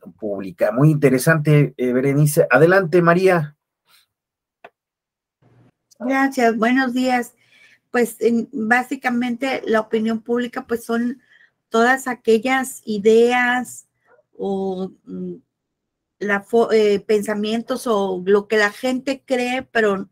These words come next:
Speaker 2: no nada más una persona, sino un conjunto de personas suficiente como para,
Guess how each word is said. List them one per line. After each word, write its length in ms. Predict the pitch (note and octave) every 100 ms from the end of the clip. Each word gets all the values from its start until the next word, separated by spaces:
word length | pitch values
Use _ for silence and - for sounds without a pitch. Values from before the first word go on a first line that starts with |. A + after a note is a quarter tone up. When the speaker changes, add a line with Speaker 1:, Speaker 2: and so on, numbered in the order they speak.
| -
Speaker 2:
no 220 | G3+ A3+
nada 220 | B3 B3+
más 260 | A#3 A#3 -
una 200 | B3 B3
persona, 340 | A3 C4+ C4
sino 320 | - G3+ F#3 - _ _ _ _
un 180 | A3 A#3
conjunto 760 | C4 B3+ - B3 B3+ A#3+ B3 A#3
de 100 | G#3+
personas 840 | G3 G3+ - A3+ A#3 A#3+ A3+ - G#3+
suficiente 800 | - G3+ G#3 G3 A#3 A#3 A3+ A#3+
como 340 | A3+ G#3 F3
para, 460 | G3 F#3+ F#3 F#3